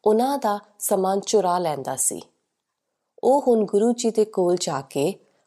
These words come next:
ਹੱਥ ਜੋੜ ਕੇ ਆਪਣੀ ਗਲਤੀ ਮੰਨਦਾ ਹੈ ਤੇ ਕਹਿੰਦਾ ਹੈ, "ਗੁਰੂ ਜੀ, ਮੈਂ ਨਾਂ ਤਾਂ ਹੀ ਸੱਜਣ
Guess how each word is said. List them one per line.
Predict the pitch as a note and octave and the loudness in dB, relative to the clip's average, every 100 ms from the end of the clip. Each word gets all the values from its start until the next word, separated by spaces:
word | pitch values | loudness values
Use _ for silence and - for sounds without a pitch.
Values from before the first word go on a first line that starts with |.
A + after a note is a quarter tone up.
| - | -2
ਹੱਥ | D4 C#4+ | -2 -2
ਜੋੜ | F3+ F3+ D3+ D3 | 0 2 2 2
ਕੇ | - G3+ - | 0 0 0
ਆਪਣੀ | - G3 G3 | -2 0 0
ਗਲਤੀ | F3+ D#3+ D#3+ A3 | 0 0 2 2
ਮੰਨਦਾ | F3+ C#3+ C3+ C#3 | 2 -2 -4 -6
ਹੈ | C3 - - _ _ _ _ _ _ - | -6 -10 -12 _ _ _ _ _ _ -2
ਤੇ | F3+ | -2
ਕਹਿੰਦਾ | F3+ F3 D3+ D#3 | 0 -4 -2 -4
ਹੈ, | D3+ D#3 F#3 _ _ _ _ _ - | -4 -8 -8 _ _ _ _ _ -6
"ਗੁਰੂ | D#3 D3+ D#3+ | -2 0 0
ਜੀ, | D#3+ E3+ A3 - _ _ _ _ _ _ _ - | 2 2 2 0 _ _ _ _ _ _ _ 0
ਮੈਂ | A3 | 2
ਨਾਂ | G#3 F#3+ B3 | 2 2 -2
ਤਾਂ | D4 C#4+ | -2 0
ਹੀ | B3+ | 2
ਸੱਜਣ | A3+ E3+ D3+ E3 | 2 0 -2 -4